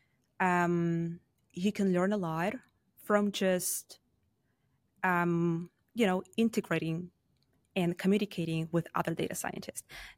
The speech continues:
And that is why, um, I, I, I saw a lot of different, you know, job posts and positions on the market, uh, where you're working just as one data scientist,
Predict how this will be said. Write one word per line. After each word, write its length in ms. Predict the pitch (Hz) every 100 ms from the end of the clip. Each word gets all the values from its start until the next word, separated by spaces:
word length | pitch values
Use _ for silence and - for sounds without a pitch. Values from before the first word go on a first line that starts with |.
| -
And 220 | 185 185
that 120 | 208
is 120 | 277 -
why, 340 | 247 226 226 -
um, 380 | - 180 180 185 -
I, 100 | 196 -
I, 140 | 208 -
I 140 | 214
saw 300 | 190 - 254 -
a 60 | 220
lot 160 | 208
of 240 | 214 208 -
different, 640 | 214 - 208 196 196 - - -
you 80 | 247
know, 140 | 240 -
job 280 | - 208 -
posts 500 | - 208 - - -
and 200 | 190 190
positions 540 | 185 185 - 185 180 -
on 140 | 190
the 80 | 180
market, 500 | 170 165 - 170 170 - - - - -
uh, 180 | 185 180 -
where 140 | 190
you're 300 | 190 202 226
working 420 | 226 208 208 196 - _ - -
just 340 | 214 208 - -
as 280 | 185 175 -
one 280 | 175 180
data 180 | 180 180
scientist, 640 | 190 190 202 202 277 294